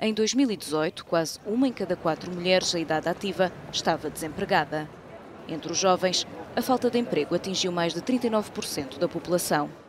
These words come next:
O risco de pobreza, avaliado em dois mil e dezassete, ameaçava dezasseis vírgula sete por cento da população ativa da União Europeia,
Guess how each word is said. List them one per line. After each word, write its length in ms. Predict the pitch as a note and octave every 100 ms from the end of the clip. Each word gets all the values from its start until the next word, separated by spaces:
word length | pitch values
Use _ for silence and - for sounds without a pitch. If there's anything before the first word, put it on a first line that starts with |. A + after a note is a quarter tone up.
| - _ _ _ _
O 60 | F#3+
risco 440 | E3 F3 D#3 -
de 80 | -
pobreza, 560 | - E3+ F3+ F3 F3+ G3
avaliado 580 | E3+ F3+ F3 E3+ E3 E3
em 100 | E3
dois 180 | E3 D#3+
mil 160 | A3
e 80 | G3+
dezassete, 640 | C#3+ E3+ E3+ - G3 - - - - - -
ameaçava 560 | B3 B3+ - A3+ G#3+
dezasseis 380 | F#3+ G#3 B3 A#3+
vírgula 260 | A3+ A3 A#3
sete 240 | A#3+ A#3
por 140 | F#3+
cento 380 | - G3+ G3+ D#3+
da 80 | D3+
população 500 | E3+ D3 E3 - E3+
ativa 400 | E3+ G3 F3+ E3
da 100 | D#3+
União 280 | D#3 D#3+ D#3
Europeia, 640 | G3+ - F3 D3+ D3 D3